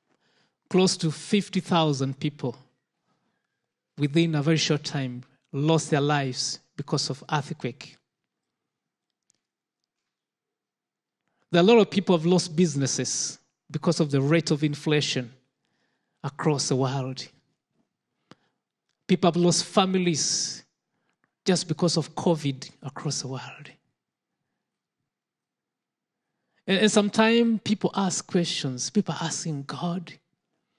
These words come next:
"When will this ever stop?" Because we do have our own challenges. We have things that are happening. But every time you're waking up,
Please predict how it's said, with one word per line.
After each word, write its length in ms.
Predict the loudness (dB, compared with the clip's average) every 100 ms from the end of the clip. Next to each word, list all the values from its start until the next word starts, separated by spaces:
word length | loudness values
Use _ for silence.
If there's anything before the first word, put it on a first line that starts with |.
| _ _ _
"When 260 | 0 2 2
will 80 | 2
this 240 | 0 -4 -2
ever 220 | -2 0
stop?" 460 | -4 -6 -10 _ -20 _ _ _ _ -20 _ _ _ _ _ _ _ _ _ _ _ _ _ _ _ _ _ _ _ _ _ _ _ -4
Because 340 | 2 2 2
we 80 | 0
do 300 | -2 2 4
have 200 | 6 4
our 100 | 4
own 140 | 4 2
challenges. 840 | 2 2 2 0 0 -2 -2 -6
We 160 | -2 0
have 260 | 2 0 -2
things 560 | -6 0 0 0 -2
that 120 | -2 -4
are 60 |
happening. 720 | -4 0 0 0 -2 -2 -8 -12 -18 -18 -20 -20 -20 _
But 180 | 0 4
every 320 | 4 6 4
time 580 | 2 2 2 2 -4 -8 -14 _ _ _ _ -20 _ _ _ _ _ _ _ _ _ _ _ _
you're 140 | 2 4
waking 420 | 4 4 2 2
up, 320 | 4 4 2